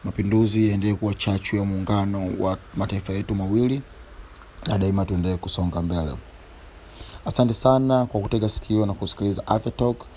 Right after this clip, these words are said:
Endelea kuwashirikisha wengine kuhusu Afya Talk. Unaweza ukatuma sauti hizi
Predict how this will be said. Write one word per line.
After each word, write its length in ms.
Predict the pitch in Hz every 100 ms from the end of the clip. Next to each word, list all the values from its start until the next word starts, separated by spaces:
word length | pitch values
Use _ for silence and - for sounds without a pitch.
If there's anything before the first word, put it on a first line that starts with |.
| - - -
Endelea 400 | 107 107 110 107
kuwashirikisha 580 | 107 95 98 104 - 101
wengine 500 | 98 95 110 120 127 - - - - - -
kuhusu 320 | 98 98 -
Afya 240 | 101 104 104
Talk. 440 | - 113 113 -
Unaweza 260 | 101 101 104
ukatuma 400 | 98 107 101 101
sauti 300 | 98 92 98
hizi 380 | 101 113 113